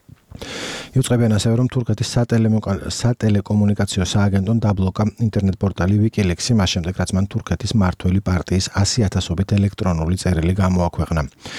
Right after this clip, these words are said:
ვიკილექსი აცხადებს, რომ გამოქვეყნებულ მასალაშია პუჩის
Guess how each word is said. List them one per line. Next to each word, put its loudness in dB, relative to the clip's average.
ვიკილექსი 0
აცხადებს, 0
რომ 2
გამოქვეყნებულ 2
მასალაშია 2
პუჩის -2